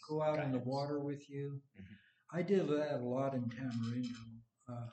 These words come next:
Speaker 1: I had, of course, people always coming down. People would come up to me and say, "I, I hear you're a surfer. I wonder if you could give me some lessons." And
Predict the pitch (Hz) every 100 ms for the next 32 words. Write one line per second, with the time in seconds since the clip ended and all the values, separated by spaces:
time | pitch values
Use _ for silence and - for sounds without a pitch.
0 | 131 131 135 110 - - _ _ - -
1 | - 143 139 123 120 135 120 123 123 123
2 | 117 113 113 113 233 226 - _ _ _
3 | _ 135 135 131 120 - 120 120 120 117
4 | 113 117 113 117 113 123 123 123 123 117
5 | 139 127 117 113 117 - 123 123 127 120
6 | 113 113 120 123 127 123 120 123 120 120
7 | _ _ _ _ _ 110 110 113 113 107
8 | - 117